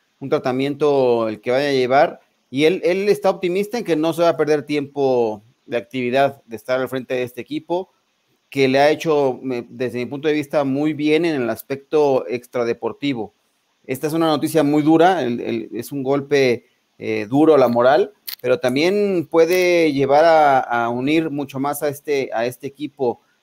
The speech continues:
de cara a la temporada dos mil veinte.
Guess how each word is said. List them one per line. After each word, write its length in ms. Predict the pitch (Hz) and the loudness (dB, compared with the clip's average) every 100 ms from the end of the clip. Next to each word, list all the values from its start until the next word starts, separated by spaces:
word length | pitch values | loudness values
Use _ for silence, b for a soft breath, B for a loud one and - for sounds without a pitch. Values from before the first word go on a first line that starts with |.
| _ | _
de 160 | 117 - | -10 0
cara 400 | 131 139 139 110 | 2 4 4 4
a 40 | |
la 120 | 110 | 0
temporada 380 | 110 107 123 139 | -2 -2 2 2
dos 220 | 123 117 | 2 -2
mil 200 | 120 131 | -4 -4
veinte. 520 | 120 135 143 139 110 | -2 -2 -4 -6 -10